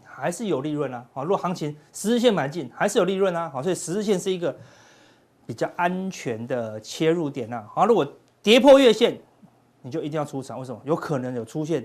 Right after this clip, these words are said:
你不知道的事情哦，可能国际出现变化或公司本身出现变化。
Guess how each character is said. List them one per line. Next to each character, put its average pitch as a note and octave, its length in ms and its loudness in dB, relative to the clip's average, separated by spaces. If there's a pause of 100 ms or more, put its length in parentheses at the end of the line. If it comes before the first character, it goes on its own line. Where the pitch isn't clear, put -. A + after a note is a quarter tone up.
你 B2+ 80 -8
不 C3 160 -4
知 F3 200 -6
道 E3+ 100 2
的 C3 100 -2
事 B2+ 140 -12
情 - 180 -18 (120)
哦， A#2+ 100 -10
可 B2+ 140 -8
能 B2+ 160 -8
国 D3 200 0
际 F3 140 -2
出 E3+ 140 -4
现 E3 180 -4
变 E3 180 -6
化 D3 200 -4
或 C3+ 200 -8 (280)
公 G3 160 0
司 G#3 160 -2
本 C3 200 0
身 F3 440 -2
出 F#3 160 -4
现 F3+ 200 -2
变 D#3+ 240 -6
化。 C#3+ 200 -2